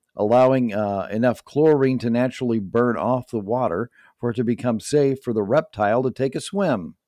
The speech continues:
Uh, there is a video that's posted on Facebook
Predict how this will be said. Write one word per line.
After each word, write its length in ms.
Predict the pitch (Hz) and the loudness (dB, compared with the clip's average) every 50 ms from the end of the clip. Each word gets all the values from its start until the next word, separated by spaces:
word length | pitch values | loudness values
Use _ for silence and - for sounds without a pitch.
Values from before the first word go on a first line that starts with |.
| _ _ _ _ _ _ _ _ _ _ _ _ _ _ _ _ _ - | _ _ _ _ _ _ _ _ _ _ _ _ _ _ _ _ _ -10
Uh, 360 | 92 95 98 101 104 104 104 | -8 -6 -4 -2 -2 -2 0
there 180 | 101 113 117 | 2 2 4
is 160 | 123 135 120 107 | 4 2 2 0
a 60 | 117 | -4
video 440 | 98 92 117 120 110 117 113 110 110 | -6 -2 -2 -2 0 0 -2 -2 -2
that's 180 | 107 101 - | -4 -6 -8
posted 440 | _ - 120 113 - - 120 107 98 | _ -2 -2 -2 -2 -4 -6 -4 -4
on 240 | 104 98 98 95 87 _ _ _ _ - - | -4 -4 -4 -6 -10 _ _ _ _ -8 -2
Facebook 580 | 117 107 101 98 - - _ - 95 107 131 | -2 0 0 -2 -6 -10 _ -6 -6 -6 -6